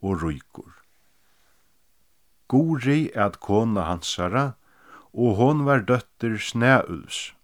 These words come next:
Havgrímur var høvdingur yvir helminginum av oyggjunum, og hann hevði sín helming í len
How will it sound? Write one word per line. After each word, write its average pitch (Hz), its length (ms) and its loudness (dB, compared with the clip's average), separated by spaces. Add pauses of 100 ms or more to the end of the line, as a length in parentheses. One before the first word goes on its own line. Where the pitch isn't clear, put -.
(1300)
Havgrímur 117 960 2
var 87 240 0
høvdingur 123 840 0 (400)
yvir 101 520 0
helminginum 98 800 -2 (260)
av 76 280 -4
oyggjunum, 110 680 -6 (840)
og 139 240 0
hann 143 240 2
hevði 135 360 0
sín 143 400 0 (260)
helming 123 520 -2 (180)
í 90 200 -2
len 90 440 0